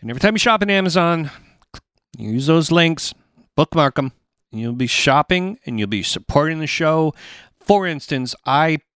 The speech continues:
ordered something on Amazon, and it was, like,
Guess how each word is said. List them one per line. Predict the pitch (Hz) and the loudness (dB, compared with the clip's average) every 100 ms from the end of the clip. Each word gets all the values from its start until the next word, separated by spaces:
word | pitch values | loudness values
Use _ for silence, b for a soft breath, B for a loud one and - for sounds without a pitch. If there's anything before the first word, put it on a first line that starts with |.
| _ _ _ - | _ _ _ 0
ordered | 196 202 - | 2 2 0
something | 190 170 | 0 0
on | 156 | 2
Amazon, | 147 143 139 139 131 127 123 117 113 - - - 113 113 - | 2 0 2 2 2 2 0 -2 -6 -12 -20 -20 -18 -18 -12
and | 143 143 143 - - - - | -8 -6 -6 -10 -20 -20 -10
it | 226 | -4
was, | 233 - | -2 -2
like, | 147 | -4